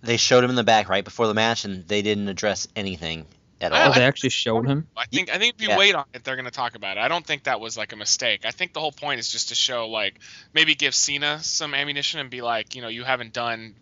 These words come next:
Speaker 2: anything you've said you're gonna do." And just, I'm sure there's a reason for that. I, I just don't see them saying that and then all of a sudden just backing out.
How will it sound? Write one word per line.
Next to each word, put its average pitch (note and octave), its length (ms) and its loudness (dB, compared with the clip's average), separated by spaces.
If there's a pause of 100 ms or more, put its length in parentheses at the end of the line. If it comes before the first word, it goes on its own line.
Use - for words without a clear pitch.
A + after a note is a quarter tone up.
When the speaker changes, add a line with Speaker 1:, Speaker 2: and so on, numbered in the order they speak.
Speaker 2:
anything A#2+ 360 -6
you've A2 200 -12
said A2 240 -6
you're A2 140 -8
gonna G#2+ 160 -6
do." G2 280 -10 (800)
And C3 160 -8
just, C#3 180 -2
I'm E3 120 2
sure A3+ 240 4
there's D3+ 160 0
a C3+ 40 -10
reason B2 300 -6 (160)
for A2+ 220 -6
that. G2 340 -4
I, B2 240 0 (100)
I C3 120 2
just C3+ 160 -6
don't C3+ 160 -6
see C3 180 0
them A2+ 240 -8
saying A#2 380 -2
that G2+ 160 -4
and G#2+ 100 -12
then G#2+ 80 -8
all G#2 140 -4
of - 20 -12
a - 80 -8
sudden A2 160 -10
just F#2+ 160 -16
backing G2+ 320 -6
out. F2+ 220 -8